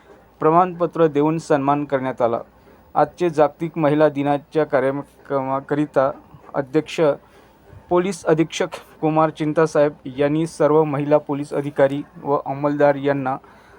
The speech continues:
प्रत्यक्ष फील्डवर काम करताना सक्षमपणे काम करण्यासाठी शुभेच्छा दिल्या. कार्यक्रमाकरिता उपस्थित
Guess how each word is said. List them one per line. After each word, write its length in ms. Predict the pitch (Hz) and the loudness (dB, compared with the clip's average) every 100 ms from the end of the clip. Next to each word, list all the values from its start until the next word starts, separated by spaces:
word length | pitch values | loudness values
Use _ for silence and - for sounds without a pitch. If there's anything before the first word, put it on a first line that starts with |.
| - _ - _ _ _ 170 | -20 _ -20 _ _ _ -6
प्रत्यक्ष 460 | 165 160 196 175 - 196 | -4 -4 -6 -4 -4 -4
फील्डवर 460 | - 170 165 175 180 | -2 -2 0 2 2
काम 320 | 170 156 156 | 2 2 2
करताना 540 | 156 151 160 156 160 170 - | -2 -2 0 2 2 -2 -6
सक्षमपणे 680 | 156 - 202 196 175 175 170 | -8 -6 -6 -4 -4 -4 -4
काम 320 | - 156 156 | 0 2 2
करण्यासाठी 560 | 160 151 160 180 151 160 - | -2 0 -2 -4 -6 -10 -10
शुभेच्छा 440 | 160 147 147 165 | -6 -4 -2 -4
दिल्या. 260 | 131 123 120 - _ _ - - - - _ | -4 -6 -8 -10 _ _ -20 -20 -20 -20 _
कार्यक्रमाकरिता 840 | 156 165 170 196 202 196 165 185 175 170 - | 2 2 2 0 0 -2 2 4 4 2 -6
उपस्थित 480 | 156 - 165 - | -8 -4 -4 -4